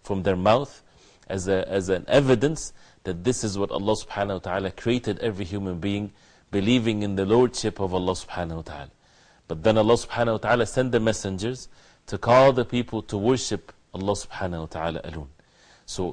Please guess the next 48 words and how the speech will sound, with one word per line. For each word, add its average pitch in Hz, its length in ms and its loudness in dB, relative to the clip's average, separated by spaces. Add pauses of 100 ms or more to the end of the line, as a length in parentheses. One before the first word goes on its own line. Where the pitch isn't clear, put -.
to 120 140 2
Allah 113 360 4
subhanahu 107 500 -6
wa 95 60 -10
ta'ala, 139 440 2 (380)
"ما 139 220 6
في 127 140 -2
السماوات 110 760 0
وما 92 200 -4
في - 180 -12
الأرض." 73 200 -14 (540)
All 143 260 8
that 135 240 6
is 120 160 2
in 120 100 0
the 113 80 -2
heavens 113 400 -2
and 95 140 -4
all 117 220 4
that 107 220 2
is 95 160 -2
in 90 120 -4
the 67 100 -8
earth. - 320 -14 (560)
And 90 100 -8
there 95 100 2
is 92 140 -2
ma 120 340 6
and 107 120 -6
there 120 80 4
is 113 160 2
men. 113 300 2
Some 113 260 -2
verses 117 380 0
it 107 120 -6
has 117 380 0 (320)
men, 104 460 4
and 101 240 -4
men 139 240 4
refers 127 460 0
to 117 360 -2 (380)
the 98 80 -4
human 107 360 2
beings, 80 460 -6 (400)
those 107 300 0
who 104 80 -4
have, 107 420 4
uh, - 80 -16